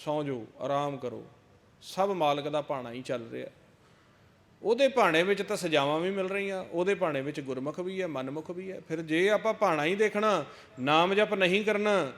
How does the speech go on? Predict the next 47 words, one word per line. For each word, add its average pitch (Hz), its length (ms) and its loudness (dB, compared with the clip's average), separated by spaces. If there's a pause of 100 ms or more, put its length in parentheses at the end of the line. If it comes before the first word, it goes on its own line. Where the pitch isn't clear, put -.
(280)
ਫਿਰ 180 140 0
ਭੋਗਦੇ 160 480 0
ਰਹੋ 196 240 2
ਜੂਨਾ, 185 440 -2
ਇਹ 160 120 0
ਵੀ 202 100 -2
ਭਾਣਾ 156 300 -2
ਹੀ 156 160 -4
ਹੈ, 170 140 -8 (420)
ਸਾਰਾ 143 360 -2
ਕੁਝ 170 160 -4
ਭਾਣਾ 147 260 -4
ਹੀ 147 140 -10
ਹੈ। 185 80 -16 (1300)
ਹੁਣ 190 140 2
ਗੁਰੂ 170 260 6
ਸਾਹਿਬ 185 280 4
ਹੁਣਾਂ 180 320 0
ਨੇ 190 120 0
ਆ 147 180 2
ਕੇ 175 200 -4
ਧਰਮ 160 320 -2
ਯੁੱਧ 165 240 -4
ਮੋਰਚਾ 147 540 -4
ਖੰਡਾ 160 400 -2
ਖੜਕਾਇਆ, 147 580 -2
ਨਾਮ 147 320 -4
ਦਾ 165 120 -2
ਹੋਕਾ 147 320 -4
ਦਿੱਤਾ। 160 300 -4 (1040)
ਨਹੀਂ 185 80 -8
ਤਾਂ 214 100 -4
ਉਹ 233 80 0
ਵੀ 254 120 -6
ਕਹਿ 220 160 -6
ਦਿੰਦੇ, 220 260 -6
"ਭਾਈ, 175 340 -2
ਉਹਦੇ 196 200 -2
ਭਾਣੇ 143 360 -2
'ਚ 143 80 -12
ਹੀ 185 100 -2
ਔਰੰਗਜ਼ੇਬ 165 500 -2
ਸਭ 156 260 -4
ਨੂੰ 170 120 -6
ਵੱਢ 143 200 -4
ਕੱਟ 160 240 -8
ਰਿਹਾ, 165 260 -8